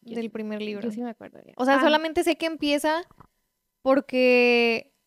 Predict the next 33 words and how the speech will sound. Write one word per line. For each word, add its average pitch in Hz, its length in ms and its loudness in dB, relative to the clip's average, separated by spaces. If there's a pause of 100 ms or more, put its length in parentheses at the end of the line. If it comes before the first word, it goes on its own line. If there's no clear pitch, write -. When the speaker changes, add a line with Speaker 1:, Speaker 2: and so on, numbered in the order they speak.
Speaker 2:
o 247 120 -8
sea, 240 100 -4
la 240 120 -2
buscan 233 400 -8
a 233 60 -6
ella. 226 140 -6
Ni 254 140 -4
siquiera 247 260 -4
me 262 80 -2
sé 262 80 -2
los 254 120 -2
nombres 226 240 -4
de 214 60 -6
los 208 140 -4
personajes. 202 360 -6
Speaker 1:
Sí, 269 200 0
mira, 233 220 2
ve, 202 220 2
vamos 240 200 0
a 294 80 -2
hacer 233 240 -2
un 427 160 6
Speaker 2:
<laughs> - 20 -6
Speaker 1:
pequeño 214 840 -2 (180)
recordatorio 202 760 -2
aquí. 247 380 -6 (320)
Ella 302 260 0
se 330 80 -4
llama 302 200 -4 (140)
Cassie. 196 480 -10 (280)
Speaker 2:
Ah, 226 260 -6
ya. 202 240 -8
Speaker 1:
¿Ok? 190 80 -12